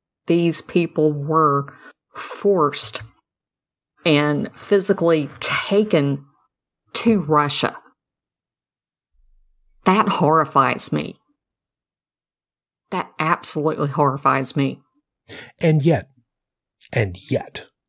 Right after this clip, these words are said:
Speaker 2: on the Ukrainian side, we've got people who have been, I'm gonna use the term apprehended.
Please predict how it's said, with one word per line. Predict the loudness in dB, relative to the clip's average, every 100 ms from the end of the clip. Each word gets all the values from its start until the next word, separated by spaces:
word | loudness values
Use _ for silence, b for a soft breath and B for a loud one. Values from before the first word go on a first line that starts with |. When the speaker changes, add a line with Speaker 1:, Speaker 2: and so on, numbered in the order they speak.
| _ _ _ _ _ _ _ -4
Speaker 2:
on | 0 0
the | -2
Ukrainian | -4 -6 0 2 2 0 -4
side, | -4 -4 -6 -20 _ _ b b b b b _
we've | 2 2
got | 4 0
people | 0 -2 -4 -12 _ _ _ _ _ -6
who | -2 0 0
have | 0 -2 -4 -2
been, | 0 0 0 -2 -6 _ _ _ _ _ _ _ _ _ _ _ _ _ _ _ _ _ _ _ _ _ _ _ _ _ _ _ _ B B _
I'm | -2 0
gonna | 2
use | 0 -2 -4
the | -6 -6
term | -8 -8 -2 2 2 0 -6 _ -4
apprehended. | -2 -2 -4 -2 -2 0 2 2 -2 -10 -14 -18